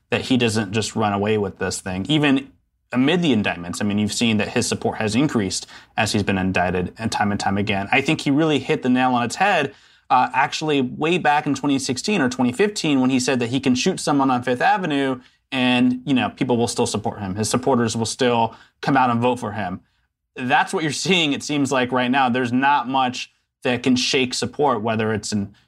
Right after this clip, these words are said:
insurrection or whether it's these indictments that show that he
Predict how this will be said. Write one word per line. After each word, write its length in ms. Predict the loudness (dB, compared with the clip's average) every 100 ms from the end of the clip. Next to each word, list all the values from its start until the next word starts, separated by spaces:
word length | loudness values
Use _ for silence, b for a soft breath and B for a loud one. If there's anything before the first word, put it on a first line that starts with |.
| 0
insurrection 1000 | 2 4 2 0 0 2 2 4 2 0 B B _ -4
or 160 | 2
whether 240 | 2 4 2
it's 120 | 0
these 160 | -2 0
indictments 560 | 2 2 2 0 0
that 160 | -2 0
show 260 | 0 2
that 120 | 2 0
he 440 | -2 0 0